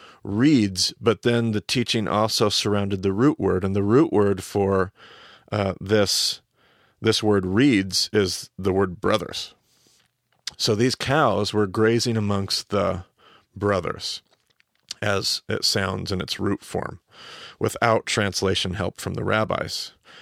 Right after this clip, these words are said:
To tell us it's reeds, a more literal rendering is gonna be, well, they, they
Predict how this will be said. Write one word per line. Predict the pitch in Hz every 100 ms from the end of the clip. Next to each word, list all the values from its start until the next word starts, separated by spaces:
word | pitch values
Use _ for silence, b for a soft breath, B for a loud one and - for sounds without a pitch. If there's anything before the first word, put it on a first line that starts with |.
| B B
To | -
tell | - 98
us | 90
it's | 92 -
reeds, | 98 131 95 80
a | 101
more | 98 95
literal | 95 123 104 95
rendering | 95 90 87 87
is | 95
gonna | 98 92
be, | 95 92 95 _ B B B B B B
well, | 101
they, | 98 95 - -
they | 95 90